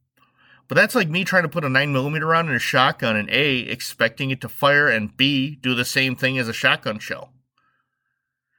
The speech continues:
But it's a video game, so suspension of disbelief? You also collected treasures along the way because they just happen to have a bunch of gold just lying around.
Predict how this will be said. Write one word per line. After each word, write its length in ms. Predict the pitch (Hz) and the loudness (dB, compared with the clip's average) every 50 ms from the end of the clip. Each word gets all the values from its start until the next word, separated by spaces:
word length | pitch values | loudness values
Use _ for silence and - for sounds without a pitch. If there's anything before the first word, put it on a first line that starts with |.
| _ | _
But 140 | - 262 349 | 0 2 2
it's 100 | 392 262 | 2 2
a 60 | 269 | 2
video 240 | 240 302 302 277 214 | 2 2 2 2 2
game, 300 | 170 160 135 117 110 110 | 2 2 2 2 0 -2
so 840 | - - 143 131 131 127 123 123 120 120 117 117 117 113 117 113 113 | -2 0 2 4 6 6 4 4 2 0 -2 -2 -4 -4 -6 -6 -8
suspension 520 | 113 - 117 - - 127 123 131 - 156 | -10 -12 -12 -8 -6 -4 -4 -4 -4 -6
of 40 | 139 | -6
disbelief? 640 | 139 143 139 - 147 170 254 269 - - - _ _ _ _ _ _ _ _ _ _ _ _ _ _ _ _ _ _ _ _ _ _ _ _ _ - - _ - | -6 -8 -8 -6 -6 -4 -4 -6 -6 -10 -20 _ _ _ _ _ _ _ _ _ _ _ _ _ _ _ _ _ _ _ _ _ _ _ _ _ -20 -12 _ 2
You 80 | 226 | 2
also 200 | 285 320 - 277 | 2 2 2 0
collected 360 | - - 226 247 240 - 180 | 0 0 -2 -2 -2 -4 -2
treasures 360 | - - 247 277 220 226 208 170 | 2 2 4 4 4 0 0 0
along 280 | 165 147 135 123 117 | 2 2 2 2 2
the 40 | 113 | 2
way 260 | 107 110 113 131 170 | 2 2 2 2 0
because 400 | 180 170 156 127 - 151 143 139 | -4 -6 -6 -4 -2 -4 -2 -2
they 100 | - 143 | -2 -4
just 220 | 135 147 185 - - | -2 -4 -6 -8 -4
happen 360 | - - 131 143 - - 151 | 0 2 2 2 2 -2 -2
to 60 | 147 | 0
have 180 | 143 147 147 147 | 0 0 0 0
a 40 | |
bunch 220 | 120 131 143 147 - | 2 0 0 0 -2
of 220 | 147 - - - | -10 -10 -10 -6
gold 360 | - 120 120 127 143 147 131 | -2 0 0 0 0 -2 -4
just 180 | 113 120 104 95 | -8 -10 -12 -12
lying 420 | 95 95 95 104 110 113 113 113 | -10 -4 0 2 4 4 4 2
around. 520 | 110 110 117 123 123 110 107 113 143 190 | 2 4 4 4 4 4 2 0 -2 -6